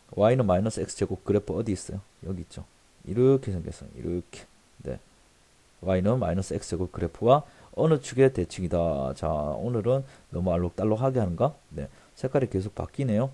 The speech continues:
네. 뭐를 쓸까요? 네. 노란색으로 한번 해볼까요? 네. 이 부분. 이 부분이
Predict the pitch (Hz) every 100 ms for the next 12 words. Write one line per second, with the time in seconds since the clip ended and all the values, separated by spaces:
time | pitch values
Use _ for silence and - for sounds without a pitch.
0 | - _ - 73 57 - _ _ _ _
1 | _ - 95 95 95 98 104 95 92 101
2 | 101 92 - 98 - 101 90 107 135 -
3 | - 85 - _ _ - 104 143 131 104
4 | 92 80 104 135 - - 65 - - _
5 | _ _ - 110 123 123 101 90 _ _
6 | _ _ _ _ _ _ _ _ 113 120
7 | 120 113 123